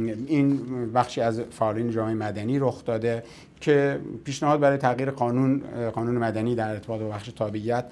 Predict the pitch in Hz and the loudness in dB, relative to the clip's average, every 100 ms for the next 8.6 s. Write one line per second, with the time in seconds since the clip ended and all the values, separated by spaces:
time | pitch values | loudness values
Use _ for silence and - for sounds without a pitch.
0 | - - - - 147 151 147 147 139 - | -20 -20 -14 -2 4 4 4 0 0 0
1 | 139 139 135 104 117 120 117 117 110 123 | 0 2 0 -4 -8 -2 0 0 -2 0
2 | 113 110 101 104 104 123 113 101 110 139 | 2 2 2 -2 -6 -6 -4 -6 -4 -4
3 | 139 135 120 117 117 113 110 107 120 117 | -2 -2 -2 -2 -2 -2 -4 -4 -4 -4
4 | 110 110 110 110 98 98 123 143 139 131 | -4 -4 -2 -2 -4 -2 0 0 0 -2
5 | 131 120 135 135 - - - 156 156 147 | -4 -8 -8 -10 -14 -10 0 2 4 6
6 | 143 143 - - - 139 131 127 123 123 | 6 4 0 -20 -10 -2 0 2 2 0
7 | 113 139 127 127 147 139 139 143 123 120 | -2 2 2 2 0 -2 -2 0 0 0
8 | 117 147 135 120 135 131 | -4 -4 -4 -2 -2 -2